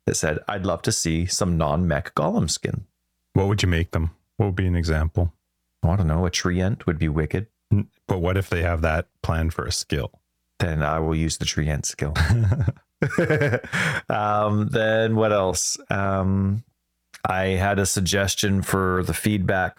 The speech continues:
Speaker 1: just something to do with controller stuff when you're dealing with, um, skins and cosmetics. It's really clunky and it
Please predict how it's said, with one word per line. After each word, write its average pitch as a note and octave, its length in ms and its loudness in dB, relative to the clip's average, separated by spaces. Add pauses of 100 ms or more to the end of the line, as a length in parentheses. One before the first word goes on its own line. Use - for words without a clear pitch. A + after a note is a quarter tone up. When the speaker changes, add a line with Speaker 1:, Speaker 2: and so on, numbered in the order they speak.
(140)
Speaker 1:
just G2 320 -2
something F#2 440 -2
to D#2+ 80 -2
do D#2 200 -2
with D2+ 180 -4
controller D#2+ 500 0
stuff D#2+ 340 -2
when E2+ 120 2
you're E2 80 2
dealing D#2 480 0
with, D#2 340 -2
um, E2 480 0 (460)
skins F#2+ 500 0
and G2 120 0
cosmetics. F#2+ 680 0
It's - 160 -4
really E2 240 0
clunky F#2 880 0
and D2 360 0
it - 160 -2